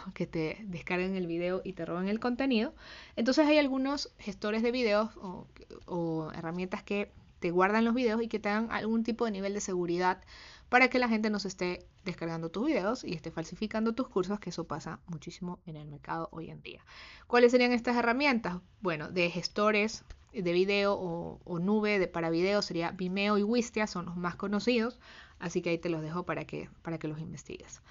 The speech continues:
Luego tenemos el número, a ver, vamos, eh,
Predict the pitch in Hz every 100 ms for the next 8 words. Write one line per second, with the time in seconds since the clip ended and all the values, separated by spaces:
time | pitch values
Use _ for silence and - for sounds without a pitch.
0 | - - - - 233 285 277 294 285 262
1 | 254 254 254 247 240 240 247 247 247 247
2 | 247 - 202 180 160 165 180 196 247 277
3 | 269 311